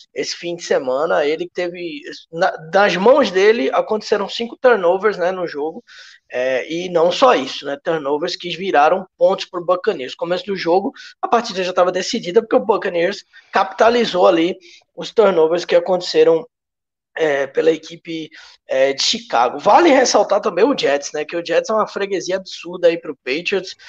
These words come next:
São doze vitórias consecutivas de New England nesse, nesse confronto. É,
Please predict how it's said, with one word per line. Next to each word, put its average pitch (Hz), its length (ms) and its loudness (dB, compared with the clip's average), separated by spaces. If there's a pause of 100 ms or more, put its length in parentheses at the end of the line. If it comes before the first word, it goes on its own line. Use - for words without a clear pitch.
(180)
São 165 220 0
doze 208 260 6
vitórias 214 380 0
consecutivas 175 720 -4
de 165 140 -10
New 170 180 -2
England 160 380 2
nesse, 143 640 -2
nesse 143 600 -4
confronto. 147 640 -4
É, 139 200 4